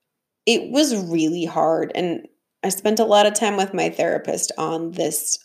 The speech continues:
topic in general, because it's like, you look good in clothes 'cause you've lost all of this weight, but looking in the mirror naked, you're like, "I still look like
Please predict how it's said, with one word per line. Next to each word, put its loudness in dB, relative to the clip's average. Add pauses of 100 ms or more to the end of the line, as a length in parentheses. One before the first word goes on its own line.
(320)
topic -8
in -4
general, 2
because 0 (640)
it's 0
like, 2 (460)
you 2
look 2
good 6
in 4
clothes 4
'cause -4
you've -2
lost 4
all 6
of -6
this -4
weight, -4 (600)
but 4
looking 2
in 6
the 6
mirror 4
naked, 0 (160)
you're 2
like, 2 (360)
"I 2
still 0
look 2 (1160)
like 0